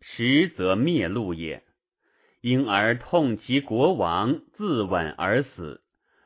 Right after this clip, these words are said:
路人哀之，谓之利辞。今离城南十五里有陆慈山是也。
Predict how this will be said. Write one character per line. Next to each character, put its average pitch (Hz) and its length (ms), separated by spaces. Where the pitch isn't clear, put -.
路 135 260
人 85 260
哀 151 300
之， 98 560
谓 104 280
之 101 220
利 113 260
辞。 87 520
今 143 420
离 143 220
城 131 340
南 95 380
十 147 260
五 170 220
里 80 460
有 87 420
陆 147 280
慈 98 300
山 170 420
是 147 300
也。 80 300